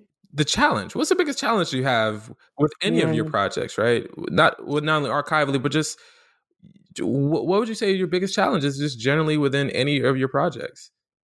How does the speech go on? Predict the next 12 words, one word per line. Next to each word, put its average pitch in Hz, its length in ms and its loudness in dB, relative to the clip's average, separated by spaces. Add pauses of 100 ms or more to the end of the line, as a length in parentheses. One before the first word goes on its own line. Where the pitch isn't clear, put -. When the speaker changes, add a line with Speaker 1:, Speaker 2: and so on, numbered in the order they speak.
(760)
Speaker 2:
Um, 247 480 0
I 254 220 0
would 302 240 2
say 226 420 0
that 208 260 0
it 196 260 0
is, 185 800 0 (680)
um, 254 300 2 (220)
probably 440 360 4
just 359 180 0
locating, 240 800 2
um, 196 440 2